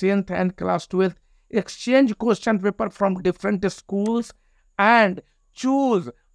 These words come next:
a wide range of question bank और monthly question test। मैंने इस बुक को रिकमेंड किया, यहाँ पर बताया जा रहा है। For example, यदि स्टूडेंट को कहा जा रहा है कि अगर इन्होंने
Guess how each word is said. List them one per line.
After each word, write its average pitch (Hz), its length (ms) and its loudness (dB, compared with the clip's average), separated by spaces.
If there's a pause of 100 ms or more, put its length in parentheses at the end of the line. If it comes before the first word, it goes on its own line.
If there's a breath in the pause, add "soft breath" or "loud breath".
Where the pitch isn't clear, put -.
a 214 120 4 (140)
wide 226 520 4 (100)
range 220 520 0 (200)
of 202 460 4 (540)
question 220 580 2 (100)
bank 202 380 2 (220)
और 202 220 4 (100)
monthly 214 640 2
question 202 520 0 (140)
test। 233 380 2 (120)
मैंने 180 300 0
इस 202 220 -6
बुक 180 180 -6
को 202 120 0
रिकमेंड 185 400 0
किया, 208 160 -2
यहाँ 175 280 0
पर 175 100 -4
बताया 165 320 -6
जा 156 140 -6
रहा 143 160 -4
है। 139 100 -14 (320)
For 226 180 4
example, 214 1000 2 (400)
यदि 202 420 -2 (240)
स्टूडेंट 214 680 0
को 214 200 0
कहा 202 260 4
जा 196 140 2
रहा 208 160 0
है 220 60 2
कि 208 180 -6 (120)
अगर 202 340 4
इन्होंने 202 440 2